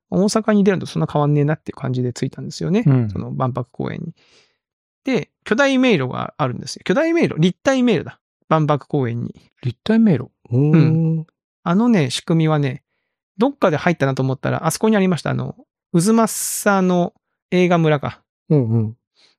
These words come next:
Speaker 1: あそこのアトラクションにもあるんですけど、その立体迷路みたいな。
Speaker 2: うんうん。
Speaker 1: で、その、五百円払って一回プレイできて、体力コース、知力コースって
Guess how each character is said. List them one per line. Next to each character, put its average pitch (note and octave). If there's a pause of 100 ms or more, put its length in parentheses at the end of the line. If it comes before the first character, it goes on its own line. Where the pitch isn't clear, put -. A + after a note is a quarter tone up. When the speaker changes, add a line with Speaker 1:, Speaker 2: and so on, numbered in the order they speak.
Speaker 1:
あ F#3+
そ A#3
こ C4
の B3
ア G#3
ト -
ラ G#3
ク -
シ E3+
ョ C#3
ン -
に B2+
も B2
あ D3
る A#2
ん A2+
で B2
す -
け -
ど、 C3 (100)
そ -
の C3
立 C3+
体 C#3
迷 C3+
路 A#2+
み B2+
た -
い -
な。 -
Speaker 2:
う -
ん C#3+
う -
ん。 A2 (420)
Speaker 1:
で、 F3+
そ E3+
の、 C#3+
五 E3+
百 F3+
円 D#3
払 C#3
っ -
て -
一 B2
回 C3+ (420)
プ D3
レ C#3
イ -
で A#2
き -
て、 B2 (280)
体 F#3
力 F3+
コ D#3+
ー C3+
ス、 -
知 -
力 D#3+
コ D3
ー C3
ス -
っ -
て -